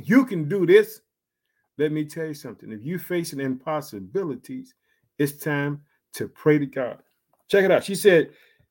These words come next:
"Take no more so very proudly. Let no arrogance come from your mouth. For the Lord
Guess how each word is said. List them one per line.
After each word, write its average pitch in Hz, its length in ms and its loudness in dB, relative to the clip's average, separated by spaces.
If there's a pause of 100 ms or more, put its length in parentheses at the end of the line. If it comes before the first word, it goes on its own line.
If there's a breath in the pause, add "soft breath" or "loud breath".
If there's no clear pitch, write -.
(300 soft breath)
"Take 220 320 6
no 220 320 2
more 220 500 -2 (260)
so 190 340 -2
very 208 420 -4
proudly. 170 640 -6
Let 175 340 -4
no 196 380 -4 (400)
arrogance 190 600 -4 (880)
come 196 260 -2
from 185 220 -6
your 175 160 0
mouth. 156 340 -8 (760)
For 190 140 -2
the 190 120 0
Lord 214 520 2